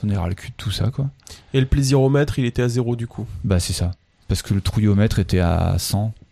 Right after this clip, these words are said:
Speaker 2: Mhm.
Speaker 1: ou pas loin. Et en fait, je m'étais fait un écarteur de danger, euh, avec un biodégradable. Donc, j'avais pris <laughs> une branche. Et
Speaker 2: Ouais.
Speaker 1: au bout,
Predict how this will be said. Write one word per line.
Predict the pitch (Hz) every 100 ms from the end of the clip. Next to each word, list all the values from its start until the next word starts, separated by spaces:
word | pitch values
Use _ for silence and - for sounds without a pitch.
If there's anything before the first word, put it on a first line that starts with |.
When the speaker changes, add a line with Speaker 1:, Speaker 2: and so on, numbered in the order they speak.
| -
Speaker 2:
Mhm. | 131 131 90 87
Speaker 1:
ou | 85
pas | 95
loin. | 98 117 135 _ - - - _ -
Et | 104
en |
fait, | 101 147
je | 127
m'étais | 107 101
fait | 113 131
un | 120 98
écarteur | 107 120 110 127
de | 117
danger, | 113 117 110 117 131 131
euh, | 104
avec | 98 95 -
un | 92 87 85 - - - - -
biodégradable. | 95 117 123 110 107 110 139 95
Donc, | 92 95
j'avais | 98
pris | 101 - - 131 117 -
<laughs> | 107
une | 107
branche. | 104 113 135 - - - - - - - -
Et | 110
Speaker 2:
Ouais. | 110
Speaker 1:
au |
bout, | 117 127 147